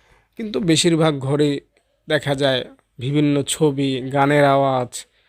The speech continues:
বিভিন্ন, আহ, টিভি বা বিভিন্ন খারাপ কাজে ঘরটা জড়িত, ভরপুর, ঠিক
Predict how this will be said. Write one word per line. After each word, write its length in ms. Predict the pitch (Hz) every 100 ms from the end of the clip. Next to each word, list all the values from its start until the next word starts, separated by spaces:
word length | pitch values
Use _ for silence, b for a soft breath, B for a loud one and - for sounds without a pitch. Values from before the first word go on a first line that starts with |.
| _ _ -
বিভিন্ন, 720 | 113 123 143 143 143 135 123 120 _ _ _ -
আহ, 320 | 127 120 113 -
টিভি 460 | 147 143 143 139 139 -
বা 80 | 226
বিভিন্ন 420 | 202 196 185 175
খারাপ 540 | 170 - 165 160 147 -
কাজে 480 | 160 151 135 151 139
ঘরটা 540 | 123 143 139 _ 147 135
জড়িত, 480 | 135 143 139 -
ভরপুর, 760 | 143 131 110 135 131 - 127 - _ _ _ _ _ _ _ _
ঠিক 160 | -